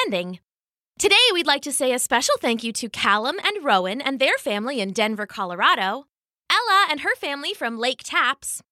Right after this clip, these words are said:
Annika, Arthur, and Ginger and their family in Marine on Saint Croix, Minnesota, and Ayeli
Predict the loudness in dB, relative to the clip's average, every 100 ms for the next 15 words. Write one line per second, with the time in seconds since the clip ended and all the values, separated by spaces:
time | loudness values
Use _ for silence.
0 | _ _ 4 4 4 4 4 4 2 0
1 | -2 -2 -2 -2 -2 -2 -2 -2 0 0
2 | 2 2 2 2 -2 -2 -2 -4 -4 -4
3 | -4 -4 -2 0 -2 -2 -4 -4 -4 -2
4 | -2 -2 2 2 4 2 0 _ _ _
5 | -2 -2 0 -2 2 4 4 0